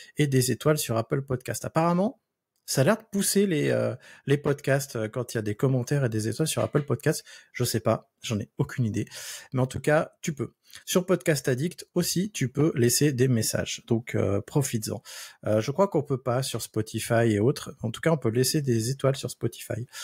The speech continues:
Euh, donc, hésite pas. Il y a, il y a le jingle qui te, qui t'encourage à le faire, mais,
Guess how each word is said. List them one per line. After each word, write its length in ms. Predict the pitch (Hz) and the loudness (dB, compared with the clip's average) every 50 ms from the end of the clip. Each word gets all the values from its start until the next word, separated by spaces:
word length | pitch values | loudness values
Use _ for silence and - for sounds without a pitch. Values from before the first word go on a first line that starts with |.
| - - - - - _ | -12 -12 -12 -14 -6 _
Euh, 320 | 117 104 104 104 101 101 98 | 4 6 6 6 6 4 4
donc, 260 | 104 104 - - - | 2 0 0 -2 -4
hésite 300 | 120 107 113 110 - _ | -2 -2 -2 -4 -4 _
pas. 260 | 107 110 107 104 101 - - | -4 -2 -2 -4 -4 -6 -8
Il 80 | - | -4
y 80 | 107 110 | -2 0
a, 60 | 107 | 0
il 200 | 107 113 - 107 | 0 -2 -2 0
y 60 | 113 | 2
a 60 | 120 | 2
le 100 | 117 117 | 4 2
jingle 400 | 117 117 131 139 135 139 147 156 | 2 2 2 2 4 4 2 2
qui 160 | 147 - 120 - | 0 -6 -10 -8
te, 280 | - 117 113 113 113 | -4 -2 -2 -2 -2
qui 140 | 110 - - | -4 -6 -8
t'encourage 400 | - 120 - - 123 117 120 143 | -8 -10 -6 -4 -2 0 0 0
à 40 | 156 | 0
le 60 | 156 | 0
faire, 220 | - - 202 175 | 2 2 2 2
mais, 200 | 143 117 113 131 | 2 0 -2 -2